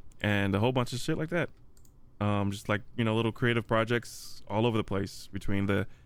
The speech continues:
creating content for video games, uh, streaming,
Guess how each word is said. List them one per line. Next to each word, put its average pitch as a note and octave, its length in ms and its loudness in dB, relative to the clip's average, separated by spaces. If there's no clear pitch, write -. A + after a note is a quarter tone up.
creating G#2+ 260 2
content A2 460 0
for G#2+ 140 4
video A2 220 2
games, A2 760 0
uh, F#2+ 240 2
streaming, A2+ 720 2